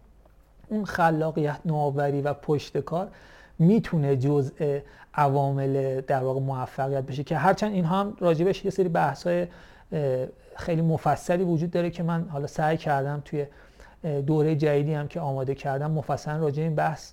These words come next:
اه، در واقع صحبت بکنم. اما راجع بحث محیط و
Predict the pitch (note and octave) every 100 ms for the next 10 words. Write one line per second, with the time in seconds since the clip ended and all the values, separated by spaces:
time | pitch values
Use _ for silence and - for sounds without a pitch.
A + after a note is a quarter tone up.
0 | - D3+ B2+ C3 C#3 C3+ E3 D#3 - F3
1 | F#3 F3 D3 - G#3 B3+ A3+ G3+ G3 B3+
2 | A#3+ F3+ G#3 G3+ G3 E3+ F#3 - F3+